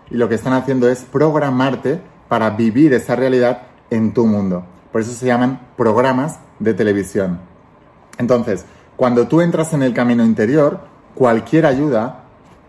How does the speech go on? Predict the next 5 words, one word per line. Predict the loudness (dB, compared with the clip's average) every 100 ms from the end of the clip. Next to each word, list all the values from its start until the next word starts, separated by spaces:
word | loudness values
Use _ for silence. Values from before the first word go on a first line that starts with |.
| _ _
es | -6 0
bienvenida. | 2 2 2 2 0 -4 -10 -20 -20 -20 _ -4
Y | 2
el | 2 2 -2
Rudraksha, | 0 2 2 -2 -4 -4 -4